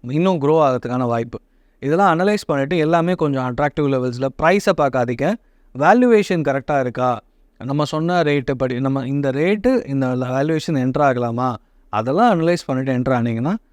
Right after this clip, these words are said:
உங்களுக்கு பெரிய க்ரோத் வர்றதுக்கான வாய்ப்புகள். அதே மாதிரி இன்னொரு செக்மெண்ட்னா பிரைவேட் பேங்க்ஸ்,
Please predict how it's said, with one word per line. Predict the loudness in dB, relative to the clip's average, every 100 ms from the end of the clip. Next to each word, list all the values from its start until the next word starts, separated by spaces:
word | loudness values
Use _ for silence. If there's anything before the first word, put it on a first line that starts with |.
| _ _
உங்களுக்கு | 0 2 4 4 2
பெரிய | 0 2 2 0
க்ரோத் | 0 0 0
வர்றதுக்கான | -2 -4 -4 -4
வாய்ப்புகள். | -2 -2 -2 -2 -4 -6 _ _ _ _
அதே | -4 0
மாதிரி | 4 4 4 2
இன்னொரு | 0 0 2 2
செக்மெண்ட்னா | 0 -2 -2 -2 -4 -2
பிரைவேட் | -2 0 -2
பேங்க்ஸ், | -2 -2 -6